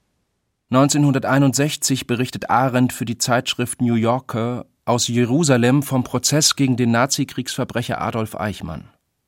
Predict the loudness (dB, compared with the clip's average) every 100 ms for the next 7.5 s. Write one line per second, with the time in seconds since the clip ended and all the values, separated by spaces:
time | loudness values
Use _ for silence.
0 | _ _ -14 -12 -4 -2 2 2 2 2
1 | 2 0 -2 -4 -4 -4 -6 -8 -6 -4
2 | -6 -6 -6 -6 -10 -14 -20 _ _ _
3 | _ -4 2 4 4 2 0 0 2 2
4 | 2 -2 -2 -2 -2 -4 -6 -8 -2 -2
5 | 0 0 0 -2 0 0 0 0 2 2
6 | 2 0 -2 -2 0 0 0 -2 -2 -4
7 | -4 -4 -6 -6 -10